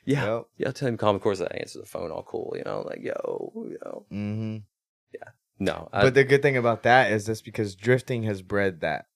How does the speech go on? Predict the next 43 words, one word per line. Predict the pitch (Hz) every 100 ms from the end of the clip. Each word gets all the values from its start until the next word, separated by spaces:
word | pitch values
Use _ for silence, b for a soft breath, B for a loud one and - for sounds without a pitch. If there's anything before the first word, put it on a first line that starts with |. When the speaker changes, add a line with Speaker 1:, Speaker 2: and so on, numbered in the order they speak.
| _ _
Speaker 1:
Mm-hmm. | 113 101
Speaker 2:
in | 104
people. | 92 101 - - - _ -
Speaker 1:
Yes. | 90 - -
Speaker 2:
'Cause | 120 107 92
there's | 113 110 -
so | - 123 120
much | 117 110 117
of | 101
that | 104 101 98 -
just | 107 98 - _ -
helping | 104 107 110 101
each | 98 104
other | 90 87
out | 113 123 -
aspect | 92 92 - 92 87 -
of | 95
drifting | 92 123 139 101 87
that's | 85 - -
not | 92 -
found | 85 87
in, | 78
like, | 80
drag | 80 80 78
racing, | 78 - 80
stuff | - -
like | 78 73
that. | 92 95 78 _ _
Speaker 1:
Yeah. | 90 82 - _
Speaker 2:
So | - 107 98 85 - _ _ _ _ _ _
in | - 131 110
that, | 104 139 -
like, | - 104
say | - 127 127 120 113
if | 117 110
we | 139
were | 139 98
all | 117 117 107 92
in | 104
the | 98
drag | 107 107
race | 98 92 -
world, | 90 85 80